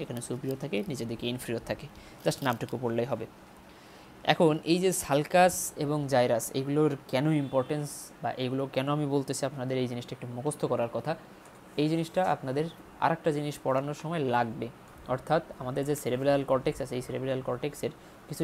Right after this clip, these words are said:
ডিফারেন্ট ফাংশনাল এরিয়া আছে, যেইগুলোকে আমরা বলি functional area of the cerebral cortex। এই ফাংশনাল এরিয়াগুলোকে আমরা বলি ব্রডম্যানস এরিয়া। এই ব্রডম্যানস এরিয়া, এই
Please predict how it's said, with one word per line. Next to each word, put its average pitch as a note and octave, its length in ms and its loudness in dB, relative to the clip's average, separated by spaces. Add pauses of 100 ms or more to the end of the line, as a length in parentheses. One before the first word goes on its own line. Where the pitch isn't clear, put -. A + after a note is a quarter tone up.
ডিফারেন্ট C3+ 440 2
ফাংশনাল C3 540 0 (320)
এরিয়া C3 320 6
আছে, A2 180 -4 (480)
যেইগুলোকে D3 460 4
আমরা D3+ 180 2
বলি B2+ 120 2 (100)
functional D3 400 -4 (160)
area C3 280 2 (360)
of A#2+ 100 -4
the C3 120 -2
cerebral A#2+ 440 -2
cortex। A#2+ 260 0 (560)
এই C3 60 2 (100)
ফাংশনাল D#3+ 460 0 (100)
এরিয়াগুলোকে D3 480 2
আমরা D3 160 -2
বলি C#3+ 100 0 (100)
ব্রডম্যানস C3 540 0 (120)
এরিয়া। A#2 200 0 (420)
এই A#2+ 140 -4
ব্রডম্যানস D#3+ 540 2 (140)
এরিয়া, C#3+ 260 6 (240)
এই C3+ 60 2